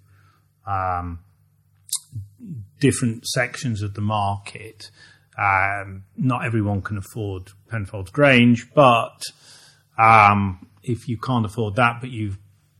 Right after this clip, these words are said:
got Canunga Hill or Bin three eight nine on your table, you've got some of that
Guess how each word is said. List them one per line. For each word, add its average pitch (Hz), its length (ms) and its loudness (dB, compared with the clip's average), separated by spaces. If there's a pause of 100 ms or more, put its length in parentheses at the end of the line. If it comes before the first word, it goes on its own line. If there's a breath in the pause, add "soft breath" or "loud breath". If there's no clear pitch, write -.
(140)
got 120 240 -8 (540)
Canunga 107 440 -2
Hill 113 480 2
or 95 560 -6 (240)
Bin 101 220 -6 (100)
three 104 220 -4
eight 98 160 -6
nine 110 420 -4
on 95 240 -12
your 90 420 -10 (920)
table, 92 640 -10
you've 101 260 -2
got 104 220 -12
some - 140 -14
of 104 60 -12
that 113 160 -10